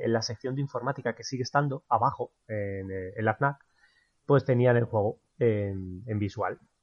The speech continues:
tenían la, la intro en bucle,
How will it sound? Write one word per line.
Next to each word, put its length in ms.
tenían 340
la, 720
la 140
intro 380
en 340
bucle, 360